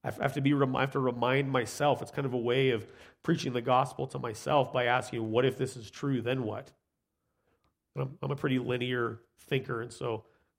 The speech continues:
just the logic of it is helpful for me. If this is true, then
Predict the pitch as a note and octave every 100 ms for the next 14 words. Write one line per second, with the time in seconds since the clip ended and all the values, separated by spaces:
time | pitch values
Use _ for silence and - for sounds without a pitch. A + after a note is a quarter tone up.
0 | C3+ - - A2+ A#2 B2 A#2+ C3 B2 B2+
1 | A2+ - B2+ - A#2+ B2+ - A#2 B2 G#2
2 | G#2 _ _ _ _ _ _ _ _ _
3 | _ C#3+ C3+ C#3+ C3 A2 - - C#3+ B2+
4 | A#2 B2+ A#2+ A#2